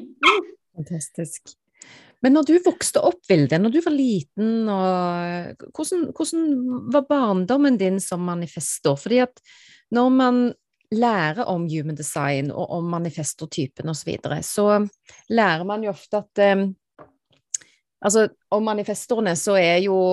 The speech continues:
Speaker 2: så, så snakker man jo mye om at et manifestorbarn som kommer inn i verden, ha,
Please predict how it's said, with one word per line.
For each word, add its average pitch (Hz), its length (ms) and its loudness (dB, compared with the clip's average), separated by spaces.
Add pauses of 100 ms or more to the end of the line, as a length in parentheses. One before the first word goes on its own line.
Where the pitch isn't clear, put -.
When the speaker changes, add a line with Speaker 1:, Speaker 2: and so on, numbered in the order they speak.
(140)
Speaker 2:
så, 185 200 -6
så - 160 -10
snakker 190 320 -4
man 175 120 0
jo 208 80 0
mye 175 240 0
om 170 280 -4
at - 200 -6
et 185 100 -6
manifestorbarn 190 840 -4
som 170 120 -12
kommer 190 300 -4
inn 180 380 -2
i 165 160 -4
verden, 175 540 -2 (420)
ha, 180 160 -6